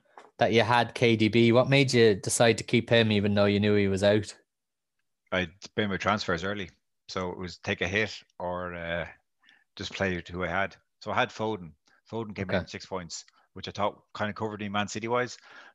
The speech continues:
Speaker 2: but just didn't close up the gap, um, on the Spurs players.
Speaker 1: Yeah. Okay. Um, fifty-five points. It's kinda middle of the road, wasn't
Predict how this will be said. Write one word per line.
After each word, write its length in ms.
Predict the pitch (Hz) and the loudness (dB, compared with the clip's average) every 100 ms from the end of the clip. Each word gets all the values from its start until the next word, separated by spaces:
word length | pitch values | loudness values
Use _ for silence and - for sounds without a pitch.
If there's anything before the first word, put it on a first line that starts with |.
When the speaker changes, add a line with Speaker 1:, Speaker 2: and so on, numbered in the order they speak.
| _ | _
Speaker 2:
but 200 | 98 82 | -4 -4
just 240 | - 95 | -8 -8
didn't 300 | - 95 90 | -6 -6 -6
close 320 | - 92 87 87 | -8 -6 -6 -8
up 100 | 82 | -12
the 60 | - | -10
gap, 260 | 87 87 - _ - _ _ _ | -6 -6 -6 _ -20 _ _ _
um, 640 | 90 85 82 78 78 78 80 _ | -10 -8 -8 -12 -18 -20 -20 _
on 120 | 90 82 | -8 -8
the 60 | |
Spurs 280 | - 90 85 | -8 -8 -8
players. 400 | - 78 73 - _ _ _ _ _ _ _ _ _ _ _ _ _ | -8 -10 -8 -12 _ _ _ _ _ _ _ _ _ _ _ _ _
Speaker 1:
Yeah. 240 | 90 87 82 - _ | 0 0 -4 -20 _
Okay. 300 | 208 151 101 98 _ _ _ _ _ _ _ _ _ _ | 2 6 4 2 _ _ _ _ _ _ _ _ _ _
Um, 500 | 110 113 117 117 113 98 - _ _ _ _ _ _ | 2 4 4 2 0 -4 -18 _ _ _ _ _ _
fifty-five 640 | 151 143 131 131 120 110 | 2 2 2 6 6 6
points. 680 | - 117 110 - - - - _ _ | 4 4 4 -2 -4 -6 -8 _ _
It's 120 | - | -20
kinda 420 | - 147 113 92 - _ _ _ - _ _ _ _ - | -2 2 4 2 -2 _ _ _ -20 _ _ _ _ 2
middle 220 | 120 117 | 4 6
of 100 | 110 | 6
the 80 | 107 | 6
road, 240 | 113 117 | 6 6
wasn't 220 | 120 123 | 6 4